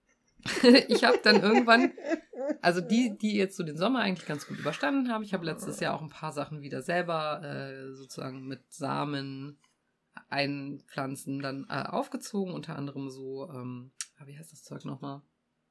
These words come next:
Muscatella-Salbei. <laughs> Der ist eigentlich auch so ganz okay geworden, ne?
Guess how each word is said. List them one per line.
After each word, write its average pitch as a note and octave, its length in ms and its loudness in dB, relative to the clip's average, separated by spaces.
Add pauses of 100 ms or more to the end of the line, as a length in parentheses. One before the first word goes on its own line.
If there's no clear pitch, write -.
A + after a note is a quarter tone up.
(320)
Muscatella-Salbei. A3+ 1400 -2 (280)
<laughs> - 640 -4
Der G#3+ 160 4
ist F4 80 0
eigentlich D#4+ 300 -2
auch B3+ 140 -2
so A#3 120 -4
ganz G3+ 260 0
okay G#3 240 -2
geworden, F3+ 640 -2
ne? C#4+ 240 0